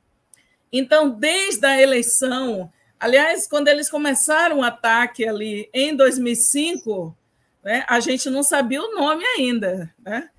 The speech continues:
A gente não tava falando os nomes ainda. Mas, como diz a nossa grande companheira Marilena Chauí, né,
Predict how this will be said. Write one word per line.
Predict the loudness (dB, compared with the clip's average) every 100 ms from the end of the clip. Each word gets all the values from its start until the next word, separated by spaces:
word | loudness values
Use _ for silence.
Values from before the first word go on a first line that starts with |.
| _ -4
A | -2
gente | -2 -4 -4
não | -4 -4
tava | 0 0 0 -2
falando | -2 -2 0 -4 -2
os | -2 -2
nomes | -4 -2 0 0 -2 -4
ainda. | -6 -8 -10 -12 -12 -14 _ _ _ _
Mas, | -8 -4 -4
como | -2 -2 -2
diz | -4 -4 -4 -4
a | -4
nossa | -4 -2 -2 -2 -2 -4
grande | -4 -6 -6
companheira | -8 -10 -8 -8 -6 -4 -4
Marilena | -4 -4 -4 -6 -8 -8
Chauí, | -8 -6 -6 -6 -6 -8 -10 _ _ _
né, | -6 -2 -2